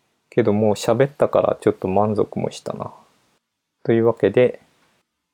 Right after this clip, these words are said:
えー、二千十七年買ってよかったもの、いろいろ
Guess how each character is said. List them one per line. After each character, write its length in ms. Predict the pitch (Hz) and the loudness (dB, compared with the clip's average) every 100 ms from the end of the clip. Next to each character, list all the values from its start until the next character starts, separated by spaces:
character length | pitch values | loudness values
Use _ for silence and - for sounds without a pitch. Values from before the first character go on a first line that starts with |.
| _ - | _ -2
え 580 | 101 98 95 92 95 92 | 0 2 0 -2 -4 -4
ー、 40 | |
二 140 | 98 98 | -6 -4
千 340 | 117 104 98 | 0 0 0
十 200 | 104 98 | 0 0
七 280 | 107 107 101 | 0 0 0
年 360 | 95 101 - - _ _ _ _ _ _ _ _ | -2 -4 -10 -18 _ _ _ _ _ _ _ _
買 140 | - | -6
っ 20 | - | -6
て 260 | - 110 | 0 2
よ 120 | 110 | 2
か 120 | - 107 | 2 -2
っ 60 | - | -2
た 80 | 92 | -2
も 160 | 95 92 | 0 -2
の、 200 | 92 - _ _ _ _ _ _ _ _ | -2 -6 _ _ _ _ _ _ _ _
い 100 | 135 | -4
ろ 160 | 113 117 | 2 2
い 40 | |
ろ 340 | 113 113 - | 4 2 2